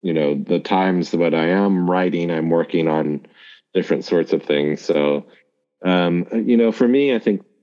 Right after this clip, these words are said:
poetry often begins with a sound.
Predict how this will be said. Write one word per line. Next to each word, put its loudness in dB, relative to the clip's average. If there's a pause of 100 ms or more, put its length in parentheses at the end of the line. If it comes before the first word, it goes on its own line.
poetry 0 (480)
often -2 (840)
begins 0
with 0
a 2
sound. -4